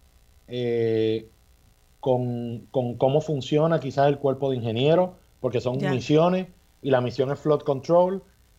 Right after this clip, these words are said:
Speaker 1: y este proyecto originalmente necesitaba de que nosotros, Puerto Rico, pusiéramos el veinticinco por ciento de los costos, y pues nunca hubo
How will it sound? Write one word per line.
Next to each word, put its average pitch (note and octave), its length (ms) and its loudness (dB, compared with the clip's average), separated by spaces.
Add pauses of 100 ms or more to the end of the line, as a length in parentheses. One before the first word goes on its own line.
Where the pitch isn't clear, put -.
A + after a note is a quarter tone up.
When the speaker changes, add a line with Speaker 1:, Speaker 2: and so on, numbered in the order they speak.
(200)
Speaker 1:
y C#3 120 -2
este C3+ 240 0
proyecto D#3+ 560 0
originalmente C#3+ 1120 -2 (320)
necesitaba C3 920 2
de C3+ 120 0
que A#2+ 280 -2
nosotros, C#3 540 0
Puerto B2+ 280 -4
Rico, D#3 240 -2
pusiéramos C3 440 0
el C#3+ 60 -2
veinticinco C#3 540 -2
por B2+ 160 -2
ciento C#3+ 340 -2
de C3 60 4
los A#2+ 120 -2
costos, D#3 480 -2 (600)
y C#3+ 100 -6
pues F3 140 4
nunca D#3 360 2
hubo D3+ 460 2